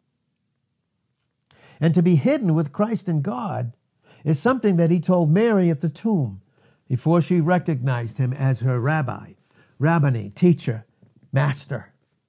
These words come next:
She thought he was the gardener. And he said to her, well, finally, when he could say her name, and boy, he can say his name. He says our name, doesn't he, personally?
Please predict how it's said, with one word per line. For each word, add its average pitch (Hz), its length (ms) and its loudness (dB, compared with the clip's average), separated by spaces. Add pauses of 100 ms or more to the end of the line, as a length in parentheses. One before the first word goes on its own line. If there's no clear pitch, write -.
(260)
She - 160 -10
thought 143 260 2
he 147 40 2
was 131 220 -2
the 127 80 -6
gardener. 127 560 -2 (360)
And 117 140 -8
he 120 80 -6
said 123 380 -2 (220)
to 120 120 -2
her, 117 180 0
well, 113 120 -4
finally, 110 560 -4 (560)
when 120 160 -2
he 139 100 4
could 135 220 -2
say 143 220 0
her 131 180 0
name, 117 420 -6 (400)
and 107 100 -6
boy, 131 220 0
he 131 120 4
can 127 180 -4
say 117 220 -4
his 110 220 -6
name. 113 240 -8
He 117 120 -2
says 117 280 -6
our 113 120 -4
name, 110 240 -8
doesn't 120 260 -6
he, 123 100 -2
personally? 123 640 -6